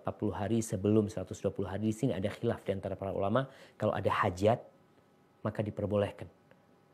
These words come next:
Yang memang tadi membahayakan umpamanya, atau dia memang, eh, bayi itu,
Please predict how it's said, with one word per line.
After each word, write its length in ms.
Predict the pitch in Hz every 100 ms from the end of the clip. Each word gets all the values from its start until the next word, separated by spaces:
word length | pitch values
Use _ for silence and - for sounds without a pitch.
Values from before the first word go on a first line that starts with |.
| -
Yang 100 | 92 95
memang 200 | 98 101
tadi 240 | 98 92 104
membahayakan 800 | 101 98 - 98 98 - 92 90
umpamanya, 400 | 87 104 123 113
atau 120 | 117
dia 240 | 104 113 147 - _ _ _ _ -
memang, 320 | 104 107 151 170 - _ _ _ - _ -
eh, 160 | 98 -
bayi 360 | 101 101 98 95
itu, 280 | - 117